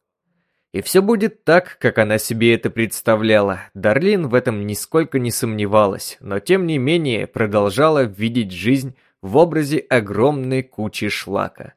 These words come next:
И видение это никуда не уходило, как пятно, которое не удается свести с любимой блузки.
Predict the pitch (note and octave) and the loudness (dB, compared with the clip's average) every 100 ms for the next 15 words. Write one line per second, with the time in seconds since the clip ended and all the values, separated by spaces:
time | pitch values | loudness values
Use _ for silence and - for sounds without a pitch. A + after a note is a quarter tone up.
0 | _ _ _ _ - E2+ G2+ G#2 A3 A3+ | _ _ _ _ -12 -6 -4 2 2 4
1 | A3 - E3+ F3 F3+ E3+ C3 A#2 A#2 A#2 | 2 2 2 2 0 0 0 4 4 4
2 | A#2+ A2+ A2 G2+ G2+ C#3 A2+ F#2 - - | 0 0 0 -2 0 2 2 -2 -6 -2
3 | B2+ - - G#2+ - C3 E3 D3 - G#2+ | -2 -4 -6 -6 -4 -2 0 -2 0 0
4 | - B2+ A2+ G#2+ G2+ F#2+ F#2 G2 D#3 E3+ | 2 4 4 0 -2 -2 0 2 2 0
5 | - C#3+ - G#2 G2 - D3 D3+ - G#2 | -2 -4 -4 -6 -8 -6 -6 -6 -4 -4
6 | G2 A2 G#2+ G#2+ G2+ G#2 G2+ - - - | -2 -2 -2 -4 -2 -2 -2 -6 -10 -16
7 | - | -20